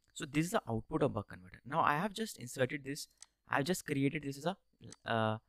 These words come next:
like, just select this and click here. Yeah, click here and create a subsystem for this. So it will put this in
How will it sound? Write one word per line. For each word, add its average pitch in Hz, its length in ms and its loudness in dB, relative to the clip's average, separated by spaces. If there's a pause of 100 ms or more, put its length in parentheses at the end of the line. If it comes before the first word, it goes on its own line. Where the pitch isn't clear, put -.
(600)
like, 101 200 -2
just 135 200 2
select 135 240 4
this - 300 2 (280)
and 113 300 0 (240)
click 147 180 -8
here. 214 300 0 (880)
Yeah, 107 220 -12 (140)
click 143 200 -2
here 160 280 6
and 135 140 2
create 143 240 6
a 254 60 -4
subsystem - 640 0
for 95 120 -2
this. - 240 -10 (280)
So - 160 -12
it 143 120 -2
will 165 80 0
put 202 240 4 (140)
this 147 220 0
in 190 220 -6